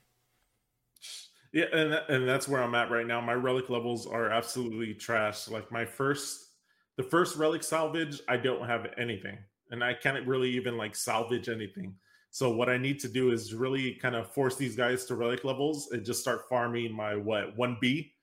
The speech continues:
So, or one B or one D, I forget which one, to really get that, uh, salvage back up. The other ones I can deal with, but that first one is, is really bad for me.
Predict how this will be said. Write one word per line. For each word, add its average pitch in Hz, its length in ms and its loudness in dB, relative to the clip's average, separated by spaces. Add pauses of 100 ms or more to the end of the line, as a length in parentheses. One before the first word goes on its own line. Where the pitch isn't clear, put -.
(300)
So, 123 260 4
or 110 180 2
one 139 240 0
B 143 200 6
or 127 100 4
one 123 220 -2
D, 127 200 0
I 120 60 4
forget 117 280 -2
which 107 180 -2
one, 98 260 -6 (400)
to 127 80 2
really 123 240 2
get 123 160 0
that, 113 300 2
uh, 110 240 0
salvage 117 420 2
back 107 240 -2
up. 107 220 -2 (180)
The 131 80 2
other 151 180 4
ones 147 460 -4
I 117 60 0
can 117 160 -6
deal 123 180 2
with, 123 200 2 (100)
but 98 160 -4
that - 280 -2
first 135 240 -2
one 104 200 -4
is, - 440 -8
is 101 140 -10
really 113 220 -2
bad 101 280 -2
for 90 80 -20
me. 95 160 -14